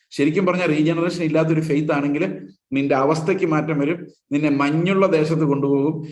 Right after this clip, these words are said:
എന്നിങ്ങനെയൊക്കെയുള്ള വാഗ്ദത്തങ്ങളിലേക്കായിരിക്കും അവര് ജി-, അവര് വിശ്വാസം അർപ്പിച്ചിരിക്കുന്നത്. അതിനർത്ഥം they are not born again എന്ന്.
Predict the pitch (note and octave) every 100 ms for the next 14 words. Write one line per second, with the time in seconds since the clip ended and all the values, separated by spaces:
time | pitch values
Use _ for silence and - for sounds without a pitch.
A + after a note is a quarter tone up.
0 | - C#3+ E3 E3+ D#3+ D3 D3 D3+ D3+ D3+
1 | C3+ C3 C3+ C#3+ D#3 D3 D3+ D#3 D#3+ C3
2 | A#2 A#2+ - _ _ - A#2+ B2+ A#2+ C3
3 | - - B2+ B2+ B2 A#2+ C3+ C3+ A#2+ -
4 | - C3 A2+ A#2 A#2+ B2+ C#3 C#3 F#3 D#3+
5 | C3 A#2 A#2+ D#3 D#3 A2+ B2 C#3 C#3+ D3
6 | C#3 A2